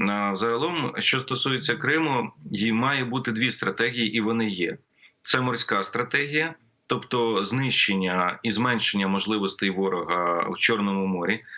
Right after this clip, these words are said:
зменшення його потужностей Чорноморського флоту, і ми це бачимо. І, е, друге, це сухопутна частина. О, війна на суходолі, яка стосується того, що треба вражати тили, якраз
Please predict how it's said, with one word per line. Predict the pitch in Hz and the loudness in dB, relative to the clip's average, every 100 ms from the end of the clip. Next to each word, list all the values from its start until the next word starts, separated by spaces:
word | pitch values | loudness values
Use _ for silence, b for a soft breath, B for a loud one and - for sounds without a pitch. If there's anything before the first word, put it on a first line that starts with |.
| B | B
зменшення | - 113 113 - 101 | -2 0 2 0 0
його | 98 98 | 0 -2
потужностей | 95 101 107 98 92 98 | -2 -2 -2 -2 -2 -2
Чорноморського | 92 101 98 95 90 - 101 104 | 0 2 0 0 -2 -2 -2 -2
флоту, | 117 123 127 127 B B _ | -2 -2 -2 -8 B B _
і | 113 | -2
ми | 117 131 | 0 0
це | 123 | 0
бачимо. | 110 110 104 107 107 113 b b b - - | 0 0 0 -4 -4 -8 b b b -20 -2
І, | 117 123 131 131 117 | 2 4 4 2 2
е, | 120 | 0
друге, | 110 117 160 160 | 0 -2 0 0
це | - - 135 135 131 127 120 | -2 -2 0 2 2 0 -2
сухопутна | - 131 147 - 123 98 | -2 -2 -2 -2 -2 -2
частина. | 92 92 - 90 82 85 - - | 0 -2 -2 -4 -2 -2 -4 -2
О, | 107 98 95 | 0 2 2
війна | 120 131 | 2 2
на | 127 120 | 0 0
суходолі, | 123 120 117 101 98 147 B B - | -2 -2 0 2 2 0 B B -4
яка | 110 127 | -2 -2
стосується | 120 120 - 123 113 107 | -2 -2 0 -2 -2 -2
того, | 135 131 | -2 0
що | 143 120 | 0 0
треба | 107 117 113 | 0 0 0
вражати | 113 110 110 107 107 | 0 0 0 -2 -4
тили, | 110 113 135 | -2 0 0
якраз | 110 - 107 104 - | 0 0 -2 -2 -10